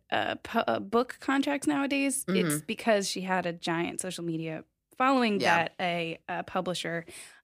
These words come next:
Speaker 1: I'm assuming this, I don't know this for a
Speaker 2: It
Speaker 1: fact,
Speaker 2: makes
Speaker 1: but I'm
Speaker 2: sense to
Speaker 1: assuming that
Speaker 2: me.
Speaker 1: this is how it worked. She also has a line of Q V C clothing.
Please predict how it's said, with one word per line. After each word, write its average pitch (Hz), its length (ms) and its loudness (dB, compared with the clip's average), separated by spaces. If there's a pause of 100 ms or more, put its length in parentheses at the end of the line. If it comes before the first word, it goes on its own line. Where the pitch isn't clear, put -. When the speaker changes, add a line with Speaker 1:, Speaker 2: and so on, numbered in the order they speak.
(100)
Speaker 1:
I'm 370 400 6
assuming 196 580 0
this, - 320 -6
I 208 140 4
don't 190 160 2
know 165 160 0
this 175 160 -8
for - 100 -6
a - 40 -4
Speaker 2:
It 453 60 0
Speaker 1:
fact, - 140 2
Speaker 2:
makes 190 160 0
Speaker 1:
but 294 100 6
I'm 349 140 8
Speaker 2:
sense 311 140 4
to 254 60 4
Speaker 1:
assuming 208 180 2
that 180 80 -2
Speaker 2:
me. 208 60 -6
Speaker 1:
this 175 160 -4
is 175 100 -10
how - 140 -6
it - 60 -8
worked. - 320 -8 (280)
She - 140 0
also 453 160 4
has 403 120 4
a 330 60 4
line 247 480 4
of - 240 -4
Q 302 340 2
V 269 160 4
C 269 380 0
clothing. - 580 -8